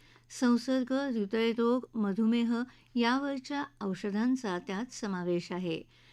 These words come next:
ब्रँडेड किंवा जेनेरिक औषध विक्रेत्यांनी कमाल किमतीची मर्यादा ओलांडू नये, असं राष्ट्रीय औषध मूल्य प्राधिकरणानं म्हटलं आहे. मात्र ज्यांच्या किमती कमाल किमतीपेक्षा कमी आहेत, त्यांनी सध्याची किंमत कायम ठेवावी,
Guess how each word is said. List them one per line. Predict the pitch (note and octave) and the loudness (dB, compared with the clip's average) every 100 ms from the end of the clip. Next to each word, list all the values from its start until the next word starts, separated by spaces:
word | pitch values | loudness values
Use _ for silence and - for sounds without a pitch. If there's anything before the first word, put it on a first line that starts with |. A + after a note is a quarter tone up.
| _ - | _ 0
ब्रँडेड | A#3 A#3+ B3+ D4 E4 E4+ | 4 4 4 2 0 0
किंवा | C4 B3+ | 2 2
जेनेरिक | A3 G3+ G#3 A#3 C#4 - | 2 2 0 0 -2 -2
औषध | G3+ G3 G#3+ G3+ | -2 0 -2 -2
विक्रेत्यांनी | F#3 F#3+ G#3+ A3 B3+ B3 G3+ E3 - - - _ | -2 -2 -2 0 0 2 0 -4 -10 -20 -20 _
कमाल | B3+ B3 C#4 D4+ | 2 4 4 0
किमतीची | C4+ A3+ A3 A3 C#4+ | 0 2 2 -2 0
मर्यादा | B3+ A3 G3 F#3+ F#3+ | 0 2 0 0 -2
ओलांडू | - F#3+ F3+ G#3 B3 | -4 -4 -2 0 2
नये, | A#3+ A#3 B3+ - - - | 2 2 0 -4 -16 -8
असं | A3 A3+ A3 | -2 0 0
राष्ट्रीय | G#3 G#3+ - D4 D#4+ - | 0 -2 -4 -6 -6 -4
औषध | G#3 G#3 D#4 C#4 | -4 -2 -2 0
मूल्य | A3+ G#3+ A3+ | 2 2 0
प्राधिकरणानं | C#4+ G#3 F3+ G3 G3 F#3 F3 F3+ | 0 -2 0 -2 -2 -4 -4 -2
म्हटलं | C4+ B3 E3 - F3 | 0 0 -2 -4 -4
आहे. | E3+ F3 D#3+ - - - - - | -2 -2 -4 -8 -20 -20 -12 -4
मात्र | A3+ A3 A#3+ | -2 0 0
ज्यांच्या | A3 G#3 G#3 D#4 | 2 0 0 -2
किमती | D#4 A#3+ G3+ G3 B3 | -2 0 0 0 -2
कमाल | - G#3+ A3 C#4+ | -2 -2 0 -2
किमतीपेक्षा | C#4+ A#3 A3 G#3+ G#3 - G#3 | -2 -2 -2 -2 -4 -4 -10
कमी | - G3+ G3 C#4 | -4 0 2 2
आहेत, | A#3 G#3 E3+ - - - - | 2 2 0 -2 -20 -18 -4
त्यांनी | A#3 A#3 | 2 2
सध्याची | A3+ B3+ G3+ A#3+ C4+ F4 | 2 0 -2 -2 0 0
किंमत | F4 A#3+ G#3+ G3+ - | 0 0 2 -2 -6
कायम | - F3+ G#3+ A#3+ | -6 -2 0 0
ठेवावी, | B3 A#3 A3+ A#3+ | 0 0 0 0